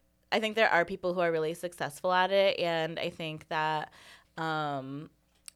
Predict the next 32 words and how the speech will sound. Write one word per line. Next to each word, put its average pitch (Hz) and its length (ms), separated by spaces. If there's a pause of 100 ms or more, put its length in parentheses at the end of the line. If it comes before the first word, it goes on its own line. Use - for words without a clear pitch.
I 175 60
think 170 160
most 151 200
people 156 200
that 151 180
are 151 80
doing 156 320
it 156 200
are 151 120
probably 143 600
just - 540
making, 143 300
like, 139 220
a 147 60
bit 82 180
of 127 120
money 127 280
from - 240
it. - 100 (160)
A 175 80
lot 156 360
of, 170 120
like, 165 240
conventional 160 840
marriages 151 640
and, 147 120
like, 147 220
relationships 156 920 (460)
have, 147 460
like, 156 240
this 156 260
element 156 560